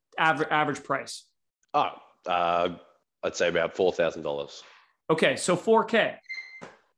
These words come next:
Speaker 1: right? So it's how m-, so, so just to go over the pricing or the investment is gonna be four thousand dollars. And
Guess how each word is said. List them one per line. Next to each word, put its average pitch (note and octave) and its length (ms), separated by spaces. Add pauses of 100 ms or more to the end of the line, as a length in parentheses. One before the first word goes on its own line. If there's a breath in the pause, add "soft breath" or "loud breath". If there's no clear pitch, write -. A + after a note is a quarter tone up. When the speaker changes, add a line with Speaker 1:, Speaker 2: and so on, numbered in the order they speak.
(160)
Speaker 1:
right? D3 280 (680)
So E3 440
it's E3 260 (220)
how G#3+ 280
m-, - 80
so, E3+ 260
so E3+ 240
just G#3+ 180
to A#3 60
go G#3 140
over G#3+ 120
the G#3 120
pricing G3 480
or E3+ 80
the E3 140
investment F3 440
is D#3 80
gonna D#3 160
be D3 120
four D#3+ 260
thousand D3 400
dollars. B2+ 520
And C3+ 260